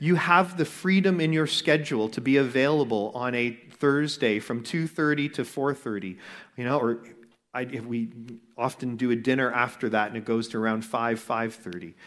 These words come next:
But if you, even if it's just four thirty, if you can be, make yourself available and commit to coming,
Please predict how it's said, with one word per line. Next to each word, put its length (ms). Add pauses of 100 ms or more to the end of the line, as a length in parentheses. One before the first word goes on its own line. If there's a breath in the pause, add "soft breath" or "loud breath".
(360 loud breath)
But 140
if 100
you, 80
even 220
if 100
it's 140
just 260
four 240
thirty, 400 (520)
if 120
you 220
can 280
be, 240
make 300
yourself 480
available 600
and 180
commit 520
to 100
coming, 500